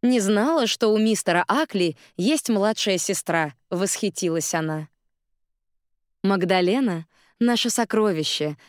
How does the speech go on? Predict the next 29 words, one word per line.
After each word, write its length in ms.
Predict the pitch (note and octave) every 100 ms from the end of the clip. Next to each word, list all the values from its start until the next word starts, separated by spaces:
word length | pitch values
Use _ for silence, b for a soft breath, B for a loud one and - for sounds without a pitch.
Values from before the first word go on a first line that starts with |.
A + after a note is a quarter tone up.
| b
откликнулась 720 | - - G3 E3+ G3 F3+ D#3
Бритта 480 | D#3+ C#4+ - - G3
и 240 | - A#3
улыбнулась, 760 | A#3+ A#3 G3+ G3 F3 D#3 - - b b -
с 100 | F#3
готовностью, 920 | G#3 A3+ E4+ A#3+ F#3 - F#3+ E3+ D#3+ _
но 140 | D4 D4
без 180 | -
капли 320 | - B3+ A#3 B3+ F#3
искренности. 760 | - E3 D#3+ D#3 - E3 D3+ - _ _ _ _ _ _ _
Она 240 | B3 D#4+ -
погладила 520 | G#3+ G3+ F#3 F#3 F3+
дочь 300 | F3+ E3 -
по 100 | E3+
рукаву 520 | E3 F3+ F3+ C#4 D4 _ _
жемчужно-серого 960 | F#3 A#3 - A#3 G3+ G3 - G#3+ F#3+ F#3
платья, 600 | G3 F#3 E3+ - F3 D#3+ b b b -
и 120 | E3+
та 220 | B3 B3+
с 80 | D#3+
брезгливым 540 | F3+ E3 G3 G3 F#3
удивлением 580 | E3+ E3+ G#3 C4+ A3 F3
вскинула 500 | - - A3 G3+ F#3+
брови, 520 | F3+ B3 G3 D#3 D3 - _ -
будто 340 | F#3+ G3 G3+
по 140 | F3+ F3+
ткани 340 | - B3 F3+
прополз 460 | F3+ E3+ G3+ F3+ -
червяк. 640 | G#3+ F#3+ D#3+ D3+ -